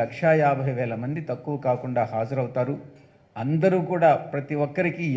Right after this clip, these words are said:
ఎవ్వరికి కూడా ఆహ్వానం అవసరం లేదు, స్వచ్ఛందంగా స్వా-, అందరినీ కూడా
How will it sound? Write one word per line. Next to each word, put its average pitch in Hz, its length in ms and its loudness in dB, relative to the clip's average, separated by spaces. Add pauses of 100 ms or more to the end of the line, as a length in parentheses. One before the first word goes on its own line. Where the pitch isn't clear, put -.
ఎవ్వరికి 185 500 0
కూడా 175 240 4
ఆహ్వానం 156 400 0
అవసరం 143 400 -4
లేదు, 135 260 -2 (360)
స్వచ్ఛందంగా 139 680 0 (120)
స్వా-, 131 260 0 (100)
అందరినీ 170 400 0
కూడా 151 220 0